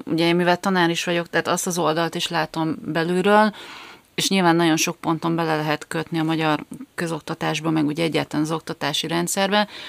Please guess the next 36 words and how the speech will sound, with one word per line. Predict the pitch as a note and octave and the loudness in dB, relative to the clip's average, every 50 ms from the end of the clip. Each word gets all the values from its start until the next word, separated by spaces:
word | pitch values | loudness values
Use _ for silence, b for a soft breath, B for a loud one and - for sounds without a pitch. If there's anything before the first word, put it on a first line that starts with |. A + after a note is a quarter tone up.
| B B B B B _ | B B B B B _
de | _ - - E3+ | _ -6 -2 0
azt | F3+ F3+ F3 - - | 0 0 0 -2 -4
azért | F3 E3 F3+ F3+ F3 | -2 0 0 0 2
így | F#3 F3+ F3 D#3+ - | 4 2 2 2 -2
megosztanám | - - C3 F#3 F#3 E3 D#3+ D#3+ - - - E3 E3 E3 E3 D#3+ | -4 -2 0 2 4 4 2 2 0 -2 0 0 2 4 4 4
a | D#3+ | 2
közzel, | D#3 - E3 E3 D#3 D#3 E3+ E3+ E3+ E3 | 0 0 -2 -2 -2 0 2 2 2 2
hogy | D#3+ D#3+ E3+ E3+ D3+ - | 2 2 0 0 2 2
akik | - E3+ - F3+ - | 0 -2 -2 -2 -4
ott | F3 D#3+ D3+ | -2 -4 0
benn | D3 E3 E3 E3 | 2 2 2 4
vannak, | E3 E3 E3 D#3+ D#3+ D#3 D3+ | 4 2 4 2 2 0 0
tanárok, | - F3 E3 E3 D#3 D3+ D#3 - - | -2 -2 0 0 0 0 -2 -4 -6
igazgatók, | E3 E3 E3 D#3 D#3+ E3 D#3 - E3 D#3 D#3 | -4 -4 -4 -4 -4 -6 -6 -6 -6 -8 -6
tehát | - E3+ E3 - - | -4 -6 -6 -4 -4
egyiknek | - E3+ D#3+ E3 D#3 - D#3 D#3 D3+ | -4 -4 -2 -4 -4 -2 -4 -4 -2
sem | D3+ - D#3 D#3 D#3 C#3+ - | -2 -2 0 0 0 -2 -2
életcélja | - D#3 D3+ C#3+ C#3 C#3 - - - D#3 D3+ C#3+ C#3 C#3 C#3+ B B B B B | -2 -2 0 0 -2 -2 -2 -4 -4 -2 -2 -2 -2 -2 -4 B B B B B
megkeseríteni | B E3+ E3 E3 - - A3 A#3 - - E3+ E3 D#3+ D#3 - - F3 E3 E3 D#3 B B B B B | B -2 -2 0 2 4 6 6 6 8 6 6 6 4 4 4 4 4 4 4 B B B B B
se | - - - G3 E3+ | 2 6 6 8 8
a | D#3+ D#3 | 8 6
diák, | D#3 E3 D#3+ D3+ C#3+ D3 - - | 6 4 6 6 6 4 4 4
se | - - - F#3+ E3+ | 4 4 4 6 6
a, | D#3+ D3+ D3 C#3+ C#3 - B B B B B | 6 8 8 6 6 4 B B B B B
se | - - F#3+ F#3 | 0 2 4 4
a | E3+ D#3 | 4 4
szülő | - - E3+ E3 D#3+ D#3 | 2 0 -2 0 2 2
életét. | D#3 E3 F3 F#3 G3 G3+ G3+ - A3+ A3+ A3+ A3+ - B B B B B B _ _ _ _ - | 2 2 2 4 2 2 4 6 6 6 6 4 2 B B B B B B _ _ _ _ -2
Öm, | F3+ E3+ E3+ E3+ D#3+ D#3 - - _ _ _ _ _ _ _ _ _ _ - _ | 0 2 2 2 2 0 -4 -6 _ _ _ _ _ _ _ _ _ _ -16 _
egyrészt | - G3+ G#3 G3+ G#3+ F#3+ F#3+ F3+ - - | 4 4 6 6 6 4 6 4 4 4
nagyon | G3+ G3+ F#3+ F#3 F3 D#3+ | 4 4 6 6 4 4
korlátozottak | - - E3 E3+ E3 D#3+ D#3 D3+ - E3+ D#3 D#3+ D3+ - - D#3+ - | 4 4 4 4 6 6 2 2 2 -2 -8 -8 -8 -6 -6 -4 -2
az | E3+ D3+ | -2 0
erőforrások | E3 D3+ D3+ D3 C#3 - - - D#3 C#3 D3+ D3+ - - D#3 | 0 0 0 0 -2 -2 -2 -2 0 0 0 -2 -2 -4 -4
minden | - D#3+ D3+ D3+ D3+ C#3+ C#3+ D#3 | -2 -2 0 0 0 -2 -4 -4
szempontból. | - - D3+ D3+ D#3 - D#3+ D#3+ D3+ D3+ D3 D3 D3+ - | -4 -4 -4 -6 -6 -6 -6 -4 -4 -2 -2 -4 -6 -6